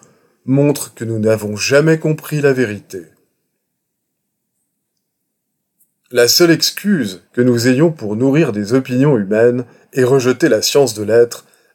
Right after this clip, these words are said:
est notre ignorance mortelle de l'esprit.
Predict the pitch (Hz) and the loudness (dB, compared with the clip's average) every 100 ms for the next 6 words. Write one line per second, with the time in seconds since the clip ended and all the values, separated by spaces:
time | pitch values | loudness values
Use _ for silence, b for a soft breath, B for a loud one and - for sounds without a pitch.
0 | _ 131 131 131 120 - - 180 175 156 | _ -2 2 0 0 -8 -4 0 2 2
1 | 143 156 - 147 139 - 139 139 131 123 | 2 -2 -2 -2 -2 0 2 2 2 0
2 | 120 110 - 104 90 | 0 -2 -6 -16 -20